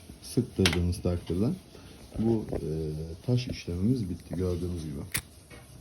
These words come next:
Ama ben burada, ben burada çok önemli bir üstad olarak, Zippo üstadı olarak, <laughs> motherfucker. Burada size şeyi de göstermek istiyorum.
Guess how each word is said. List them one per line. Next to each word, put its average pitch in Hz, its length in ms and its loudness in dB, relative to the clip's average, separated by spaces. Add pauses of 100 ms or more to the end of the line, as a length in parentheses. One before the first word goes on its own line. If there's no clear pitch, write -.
(1400)
Ama 117 400 6
ben 135 260 10
burada, 95 380 6 (120)
ben 98 240 8
burada 90 360 6 (160)
çok 95 260 2
önemli 87 500 0
bir 85 180 0
üstad 85 360 -2
olarak, 90 500 0
Zippo 87 440 0
üstadı - 400 -6
olarak, - 300 -4 (640)
<laughs> 214 520 6
motherfucker. - 540 0 (880)
Burada 123 240 10
size 117 340 8
şeyi 120 240 12
de 101 80 12
göstermek 82 560 4
istiyorum. 85 400 2